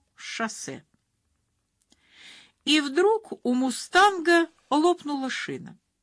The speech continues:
На такой скорости не мудрено было перевернуться и вылететь с шоссе к чертовой матери.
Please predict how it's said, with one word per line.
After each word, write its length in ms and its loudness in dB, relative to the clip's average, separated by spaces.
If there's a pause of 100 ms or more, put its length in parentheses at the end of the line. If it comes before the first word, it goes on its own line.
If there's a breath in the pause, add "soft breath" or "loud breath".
(1040)
На 160 -2
такой 600 2
скорости 840 -4
не 180 -2
мудрено 600 0
было 480 2 (400 loud breath)
перевернуться 960 2
и 160 6
вылететь 600 -2
с 40 -6
шоссе 640 -2
к 100 -20
чертовой 640 -2
матери. 560 -2